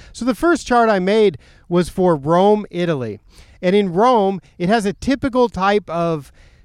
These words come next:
condition for a lot of places where cool season grasses are grown,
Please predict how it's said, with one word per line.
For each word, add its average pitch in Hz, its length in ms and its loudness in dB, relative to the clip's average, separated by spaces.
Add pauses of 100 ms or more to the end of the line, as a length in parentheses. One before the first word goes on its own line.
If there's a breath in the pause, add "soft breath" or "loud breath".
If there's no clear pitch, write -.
condition 170 840 -2
for 160 200 -2
a 156 60 0
lot 220 260 0
of 214 120 -4
places 180 400 -2
where 151 320 -2
cool 202 300 0
season 160 320 -4
grasses 156 440 -2
are 131 100 -4
grown, 175 480 0